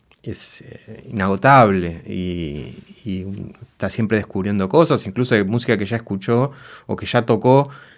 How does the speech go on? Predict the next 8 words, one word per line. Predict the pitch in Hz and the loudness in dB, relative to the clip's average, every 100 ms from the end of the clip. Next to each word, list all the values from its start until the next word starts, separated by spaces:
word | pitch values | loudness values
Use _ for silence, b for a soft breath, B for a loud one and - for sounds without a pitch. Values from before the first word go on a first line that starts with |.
| B - | B -8
eh, | 110 | -6
siempre | 95 127 127 135 | -2 -2 2 4
le | 113 | 4
presenta | 110 107 117 113 110 | 2 -2 -2 2 2
algo | 110 110 | 2 2
nuevo | 120 127 127 127 135 143 - _ - | 4 4 4 4 0 -4 -16 _ -6
y, | 113 101 95 92 90 87 90 - | -2 0 0 -2 -4 -6 -8 -10
y, | 117 95 95 95 104 | -10 -10 -10 -14 -18